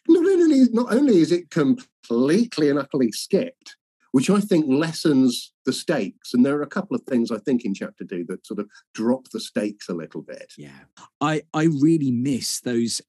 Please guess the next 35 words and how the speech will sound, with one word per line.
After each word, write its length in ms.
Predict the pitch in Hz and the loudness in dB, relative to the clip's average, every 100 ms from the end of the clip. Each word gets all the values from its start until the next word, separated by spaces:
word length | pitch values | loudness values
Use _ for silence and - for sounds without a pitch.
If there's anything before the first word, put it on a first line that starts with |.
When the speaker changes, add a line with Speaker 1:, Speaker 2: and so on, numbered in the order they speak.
| - | 0
Speaker 2:
agents 680 | 135 151 123 127 98 - 98 | 2 2 0 -2 -4 -8 -10
of 140 | 92 | -10
Pennywise, 800 | - 107 101 92 85 87 87 - | -4 -2 0 -4 -8 -10 -10 -12
Tom 460 | - 123 113 104 104 | -6 -2 0 2 0
coming 340 | - 110 104 | -2 0 0
back, 420 | 95 101 104 - - _ _ _ _ - | -2 -6 -10 -16 -20 _ _ _ _ -10
the 60 | 123 | -8
force 420 | - 117 110 - | -2 -2 -2 -4
of 100 | 101 | -2
evil 500 | 104 98 104 104 95 _ _ _ - | 0 0 -2 -6 -6 _ _ _ -2
being 160 | 104 | 0
used 360 | 104 101 98 - | 0 0 -2 -6
as 140 | 95 | -6
a 60 | 107 | -6
vehicle, 580 | 95 101 92 104 104 - | -6 -8 -6 -4 -6 -4
and 100 | 113 | -2
then 140 | 113 110 139 | 0 0 6
Audra, 420 | 147 147 - 98 | 6 6 2 -4
this 220 | 104 - | -4 -6
force 420 | - 120 110 - | -4 -4 -2 -4
of 200 | 113 98 - - _ 110 | -6 -6 -12 -20 _ -2
light 380 | 120 131 123 _ | 0 0 -2 _
and 160 | 107 101 | -4 -2
love, 540 | 117 131 98 104 - _ _ | 0 -2 -4 -8 -10 _ _
trying 260 | - 135 120 | -6 -2 0
to 100 | 107 | -2
come 200 | - 117 | -4 0
and 120 | 107 | 0
rescue 400 | 123 131 - 104 | 0 -4 -4 -6
Bill 440 | 87 95 98 110 - 113 | -6 -8 -4 -6 -6 -6
and 120 | 110 | -2
ultimately, 640 | 117 117 110 104 - 101 | -2 -2 -2 -2 -4 -4
you 320 | 98 95 110 95 | -2 -2 -2 -2
know, 140 | 101 107 | -4 -4
causing 540 | 113 104 - 101 | -4 -4 -4 -4